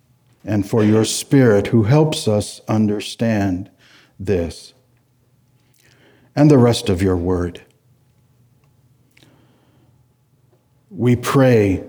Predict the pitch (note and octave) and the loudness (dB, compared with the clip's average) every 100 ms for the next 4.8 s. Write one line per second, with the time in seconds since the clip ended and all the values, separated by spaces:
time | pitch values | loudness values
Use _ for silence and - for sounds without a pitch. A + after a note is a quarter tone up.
0 | - A#2 G#2+ - A2+ F#2+ - - - A2 | -8 -2 -2 0 -4 -4 -8 -14 -8 -4
1 | G2 G2+ - - - G#2 F#2 G#2+ A#2 A2 | -4 -6 -10 -18 -8 -8 -4 -2 0 0
2 | - B2+ A2+ G#2+ - - A2+ G2+ F#2+ G#2 | 0 0 2 0 -6 -6 -2 0 -2 -4
3 | G2+ G2 - _ _ - - - A#2 A#2 | -4 -4 -10 _ _ -18 -8 -4 -4 -4
4 | - F#2+ F#2+ F#2+ - - F2+ | -6 -4 -4 -8 -12 -16 -16